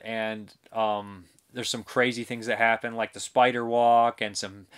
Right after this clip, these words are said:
some green puke, and obviously that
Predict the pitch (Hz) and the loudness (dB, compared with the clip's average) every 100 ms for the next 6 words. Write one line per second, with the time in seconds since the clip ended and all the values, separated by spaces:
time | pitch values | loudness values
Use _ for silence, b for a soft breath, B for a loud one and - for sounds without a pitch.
0 | B B 113 104 113 127 127 - 151 143 | B B -10 -6 -6 -4 -6 -4 2 2
1 | 135 131 - 123 123 120 - 139 147 139 | 2 -2 -6 -6 -6 -6 0 2 4 2
2 | 127 - 123 117 113 B B B B 117 | -2 -4 -4 -4 -8 B B B B 2
3 | 117 113 110 | 4 4 2